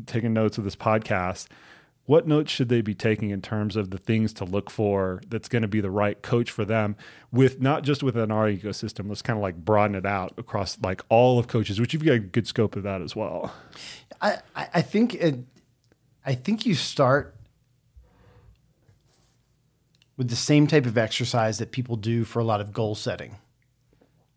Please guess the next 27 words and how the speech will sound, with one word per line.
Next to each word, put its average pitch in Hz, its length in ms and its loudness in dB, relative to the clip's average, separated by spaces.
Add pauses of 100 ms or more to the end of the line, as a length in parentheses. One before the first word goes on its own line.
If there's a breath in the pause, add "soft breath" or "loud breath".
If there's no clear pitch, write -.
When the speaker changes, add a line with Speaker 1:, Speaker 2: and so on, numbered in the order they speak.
(640)
Speaker 2:
And 127 200 4
that 127 160 4
would 143 160 4
be 123 400 2 (1040)
put - 200 -4
together 131 640 2 (280)
this 117 440 -4 (560)
perfect 190 440 2
scenario. 127 960 4 (480)
These 151 240 2
are 160 80 8
my 135 240 8
expectations 117 1000 0 (180)
from 117 260 -4
a 101 60 -8
coach - 500 -4 (260)
type 104 200 -6
of 104 60 -8
situation. 101 580 -8 (360 soft breath)
Why 139 180 4
do 180 60 4
you 160 100 4
want 151 180 6
a 123 40 2
coach - 420 -12 (540)
is, 113 420 -4
is, 101 260 -12